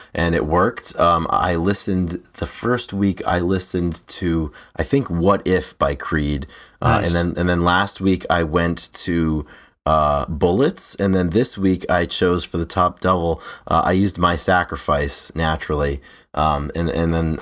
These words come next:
Speaker 1: for the, uh, for the couple of back down sets, I hit him with, with Weathered. Uh, you know, it was, it was perfect. So, so a little Creed Monday action, a little,
Speaker 2: Yeah.
Speaker 1: little Stapp, uh, you know, to, to kinda get me, get me going in the squat rack. So
Speaker 2: See, we talk about Creed a lot, and as you can see, as you can tell, like,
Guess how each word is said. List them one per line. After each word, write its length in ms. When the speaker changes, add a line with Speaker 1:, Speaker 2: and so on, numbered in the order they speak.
Speaker 1:
for 200
the, 220
uh, 160
for 140
the 60
couple 280
of 60
back 280
down 240
sets, 240
I 120
hit 120
him 140
with, 260
with 180
Weathered. 540
Uh, 360
you 120
know, 140
it 60
was, 160
it 80
was 140
perfect. 460
So, 220
so 140
a 20
little 180
Creed 380
Monday 380
action, 420
a 80
little, 300
Speaker 2:
Yeah. 100
Speaker 1:
little 160
Stapp, 560
uh, 320
you 100
know, 140
to, 180
to 140
kinda 240
get 160
me, 260
get 140
me 80
going 320
in 140
the 60
squat 360
rack. 340
So 300
Speaker 2:
See, 160
we 80
talk 160
about 220
Creed 240
a 20
lot, 400
and 260
as 220
you 80
can 80
see, 260
as 200
you 60
can 100
tell, 240
like, 220